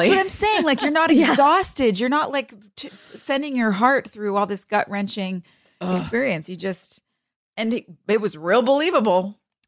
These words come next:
Speaker 3: Well,
Speaker 2: Yeah.
Speaker 3: Jules, Jules slash Emily certainly got her ass handed to her in this episode. But
Speaker 2: Yes.
Speaker 3: we noted at the beginning of this, you know, Nathan is lamenting the whole situation with Haley,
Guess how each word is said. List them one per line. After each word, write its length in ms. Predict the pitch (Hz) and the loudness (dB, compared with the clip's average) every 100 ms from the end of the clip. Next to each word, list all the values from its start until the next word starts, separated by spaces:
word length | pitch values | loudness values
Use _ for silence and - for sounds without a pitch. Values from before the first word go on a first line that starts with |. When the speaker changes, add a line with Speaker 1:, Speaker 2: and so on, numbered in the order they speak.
| - | -4
Speaker 3:
Well, 460 | 156 156 151 151 147 | 2 4 6 4 2
Speaker 2:
Yeah. 280 | 262 262 196 | 2 0 0
Speaker 3:
Jules, 560 | 202 254 359 294 - 160 - _ _ - 160 | 2 2 2 0 -2 -8 -18 _ _ -12 -6
Jules 400 | - 269 302 277 | 0 2 2 -2
slash 400 | - 254 208 - | -2 0 2 2
Emily 460 | 226 220 160 143 147 | 2 2 0 0 -2
certainly 500 | - 269 233 208 170 | -6 -4 -2 -2 -4
got 380 | 156 185 185 | -2 2 4
her 80 | 165 | 4
ass 220 | 175 180 175 | 2 2 0
handed 280 | 151 139 135 | -2 -2 -2
to 100 | 147 | -2
her 100 | 139 | -2
in 80 | |
this 180 | 139 135 | -4 -4
episode. 580 | 139 135 - 143 143 135 _ - - - - | -4 -4 -2 0 0 -2 _ -20 -20 -6 2
But 260 | 349 277 | 4 4
Speaker 2:
Yes. 320 | 175 165 160 220 | 0 -2 0 2
Speaker 3:
we 160 | 330 349 | 2 2
noted 340 | 359 403 339 | 0 0 -2
at 100 | 320 | -4
the 80 | 240 | -4
beginning 480 | 233 208 220 208 175 | -6 -4 -4 -4 -6
of 140 | 156 | -6
this, 320 | 127 110 - | -6 -6 -10
you 100 | - | -6
know, 120 | 180 151 | -4 -4
Nathan 480 | 160 190 - 277 | -2 -2 -2 -8
is 120 | 262 247 | -8 -6
lamenting 680 | 233 185 165 - 165 160 156 | -2 -2 -2 -6 -10 -10 -8
the 80 | |
whole 160 | 143 151 | -6 -4
situation 540 | - 160 175 165 190 | -6 -8 -6 -8 -8
with 120 | 196 196 | -10 -6
Haley, 500 | 147 131 123 139 | -6 -4 -6 -10